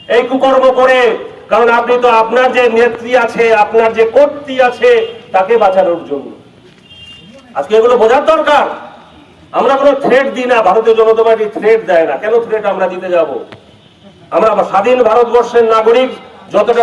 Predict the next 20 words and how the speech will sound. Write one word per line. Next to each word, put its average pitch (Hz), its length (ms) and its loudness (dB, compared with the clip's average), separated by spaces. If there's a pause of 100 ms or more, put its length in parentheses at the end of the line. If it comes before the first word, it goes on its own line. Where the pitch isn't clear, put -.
অধিকার 220 260 0 (100)
আপনাদের 214 380 -2
আছে, 202 180 -2 (320)
ততটাই 190 360 -2 (100)
অধিকার 170 260 -2 (100)
আমাদের 156 300 -4
আছে। - 140 -14 (100)
আমরা 185 220 0
একটা 208 220 -2
ফেডারেল 196 380 0
স্ট্রাকচারে 202 480 -2
আমরা 180 200 0
বাস 180 120 0 (100)
করি, 165 180 -6 (1000)
আমাদের 226 300 0
সবার 240 300 0
ভোটাধিকার 240 480 0 (120)
আছে। 233 180 -2 (840)
আমাদের 240 240 2 (100)
এখানে 233 220 0